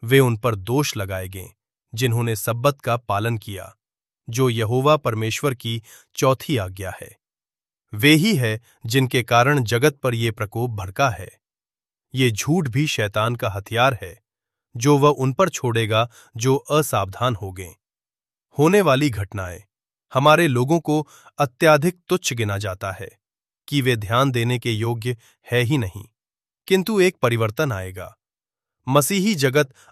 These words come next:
अब एक ऐसा आंदोलन ला रहा है जिसमें परमेश्वर की आज्ञा मानने वालों को प्रतिष्ठा दी जाएगी। लगातार परमेश्वर की सच्चाई के सिद्धांतों को मानव निर्मित शिक्षाओं के स्थान पर स्थापित किया जा रहा है।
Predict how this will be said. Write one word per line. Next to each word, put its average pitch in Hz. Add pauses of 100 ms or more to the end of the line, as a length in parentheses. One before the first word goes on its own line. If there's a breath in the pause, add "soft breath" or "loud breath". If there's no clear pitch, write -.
अब 156
एक 180 (100)
ऐसा 131
आंदोलन 123
ला 107
रहा 110
है 92 (320)
जिसमें 123
परमेश्वर 117
की 143
आज्ञा 110
मानने 101
वालों 101
को 127 (300 loud breath)
प्रतिष्ठा 123
दी 113
जाएगी। 92 (760)
लगातार 147
परमेश्वर 135
की 165
सच्चाई 127
के 139
सिद्धांतों 110
को 113 (340 soft breath)
मानव 143
निर्मित 135
शिक्षाओं 127
के 127
स्थान 143
पर 120
स्थापित 120
किया 104
जा 95
रहा 95
है। -